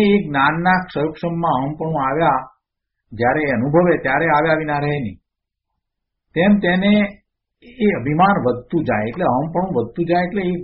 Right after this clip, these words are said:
એ આ હું, આ હું, હું, એ પછી વધતું જાય છે. એને એક વખત અનુભવ થાય છે ને એને, અને એને એક એ રીતે જોઈએ તો એ, એ આત્માનો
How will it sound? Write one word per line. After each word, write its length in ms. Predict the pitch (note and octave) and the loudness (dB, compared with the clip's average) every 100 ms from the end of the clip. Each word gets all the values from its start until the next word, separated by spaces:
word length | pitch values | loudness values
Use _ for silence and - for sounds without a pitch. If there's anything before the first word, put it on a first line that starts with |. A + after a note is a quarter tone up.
| E3+ | -4
એ 60 | F3+ F3 - _ - | -4 -4 -10 _ 0
આ 160 | F3+ F#3 | 4 4
હું, 220 | D#3 G3 F#3 | 4 0 2
આ 180 | F3 F3 | 4 4
હું, 200 | C#3+ F3+ E3+ | 2 0 -2
હું, 160 | F3+ F3+ | -2 0
એ 60 | F3 | 0
પછી 240 | D#3+ D#3+ G#2+ | -2 -6 -8
વધતું 400 | G2 _ A#2 G#2 | -10 _ -10 -10
જાય 240 | F#2 - | -12 -20
છે. 120 | _ _ _ _ _ - | _ _ _ _ _ -10
એને 180 | B2 | -8
એક 160 | C3 B2+ | -8 -8
વખત 220 | C3+ C#3+ B2 | -8 -8 -6
અનુભવ 300 | A#2+ B2 C#3 | -4 -4 -4
થાય 240 | B2 D#3+ | -6 -6
છે 120 | F3 D3+ | -6 -10
ને 100 | A2+ A2 | -10 -6
એને, 180 | G#2 F#2+ _ _ _ - | -6 -8 _ _ _ -14
અને 120 | D#3 - | -12 -4
એને 220 | F3 G#3+ B3 | 2 4 6
એક 220 | G#3+ G#3+ F#3 | 6 4 4
એ 80 | G#3+ | 4
રીતે 240 | G3 F#3 F#3 | 4 0 -2
જોઈએ 260 | F3 G3+ F3 | 2 2 0
તો 100 | E3+ F3+ | 0 2
એ, 80 | G#3+ F3+ - | 2 0 -8
એ 120 | F#3+ G3 F#3 | -4 -4 -4
આત્માનો 460 | E3 E3+ - D#3 | -6 -6 -2 -2